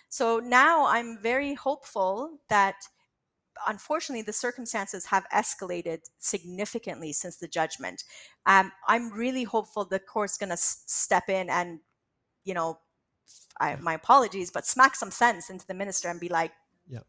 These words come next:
Speaker 1: "This is definitely not what we had in mind." And, uh, hopefully even give a substitute's judgment. I know that's,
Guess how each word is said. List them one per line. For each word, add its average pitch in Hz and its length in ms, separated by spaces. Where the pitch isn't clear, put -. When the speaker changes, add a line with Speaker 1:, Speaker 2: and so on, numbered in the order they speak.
Speaker 1:
"This 240 260
is 180 340
definitely 240 400
not 185 240
what 175 180
we 180 100
had 170 200
in 165 140
mind." - 400
And, 185 340
uh, 175 300
hopefully 277 600
even 214 460
give 190 160
a 190 60
substitute's - 680
judgment. 175 500
I 170 60
know 175 160
that's, 190 560